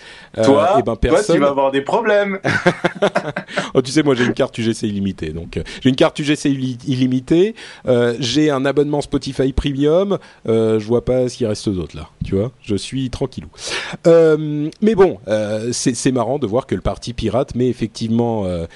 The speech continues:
Speaker 1: comme on dit en anglais, they put their words where their mouth is. Ça veut dire qu'ils font, euh, ce qu'ils prêchent.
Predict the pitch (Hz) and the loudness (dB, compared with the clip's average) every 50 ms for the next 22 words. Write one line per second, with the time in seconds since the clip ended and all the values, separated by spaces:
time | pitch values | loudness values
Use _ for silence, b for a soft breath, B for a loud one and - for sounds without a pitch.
0 | B B B - 127 120 120 120 113 123 127 120 120 117 117 117 120 120 120 117 | B B B -2 0 0 0 -2 0 0 0 0 0 -2 -2 -2 0 2 2 2
1 | 113 104 101 98 101 101 104 104 104 95 104 101 110 107 107 - - 160 - - | 2 2 2 0 -2 -4 -4 -6 -8 -8 -4 -2 -2 -2 0 0 -2 -2 -2 0
2 | 143 143 135 135 131 120 131 160 180 175 160 151 135 110 - - 107 117 127 120 | 0 0 2 2 0 2 2 2 4 4 2 2 0 -2 -4 -8 -4 0 0 0
3 | 117 104 107 98 95 92 90 95 104 123 151 175 185 185 - - 208 220 233 247 | 2 0 0 -2 -2 -2 -4 -4 -2 -2 -2 -2 -2 -4 0 0 0 0 0 -2
4 | 208 185 - - 104 101 104 127 - - - 110 104 - - - 165 180 175 156 | -6 -4 -4 -4 -2 -2 -2 -4 -4 -4 -6 -6 -6 -6 -6 -2 0 0 0 0
5 | B B B B B - 98 90 - - 107 - - 214 180 - - - 175 208 | B B B B B -4 -2 -2 0 -2 -4 -4 -4 -6 0 0 2 2 2 0
6 | 233 - - - - | 0 -2 -4 -6 -8